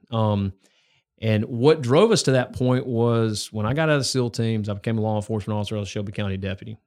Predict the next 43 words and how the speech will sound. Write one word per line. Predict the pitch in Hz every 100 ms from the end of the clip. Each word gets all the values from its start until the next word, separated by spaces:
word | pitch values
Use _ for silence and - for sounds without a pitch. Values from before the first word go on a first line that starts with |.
| -
Did | 120 135
that | 135
for | - 123
a |
year, | 117 117 120
didn't | 113 127 123
like | 120 -
full-time | 123 110 117
policing, | 104 117 117 - 113 107 _ _ _
started, | - 120 117 113 113 104
uh, | 107 107
reserving | 107 107 120 120
at | 120
Jefferson | 117 117 117
County | 107 117 110
Sheriff's | 135 143 127
Office, | 143 135 139 127 - _ _ _ _
uh, | 110 107 104 104 110 -
f-, | 90 _ 101 _ _
finishing | - 131 127 127 120
my, | 113 110 110
my | 113 110
M | 127 127
B | 123 117
A | 117 113
and | 107 98
started | 113 113
my | 110
business, | 104 110 107 101
writing | 110 92
prime | 110 104
contracts | 113 104 113 104
to | 107
the | 107
government, | 135 135 135 131
and | 113 107
then | 107
just | 104 101
going | 113 107
around | 104 104
doing | 104 98
contracts | 98 104 95 107 101 101 107 - -
and | 107 101 101